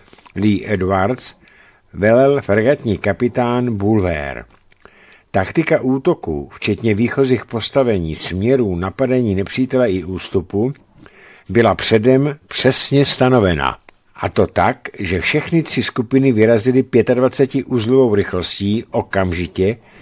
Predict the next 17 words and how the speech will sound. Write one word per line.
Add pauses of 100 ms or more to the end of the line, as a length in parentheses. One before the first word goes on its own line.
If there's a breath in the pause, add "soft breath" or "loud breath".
(180 loud breath)
jakmile
přišel
kontradmirálův
rozkaz. (720 loud breath)
Jako
první
vypálili
ze
vzdálenosti
kolem
osmi
tisíc
metrů
torpedoborce
skupiny
kapitána
Conleye.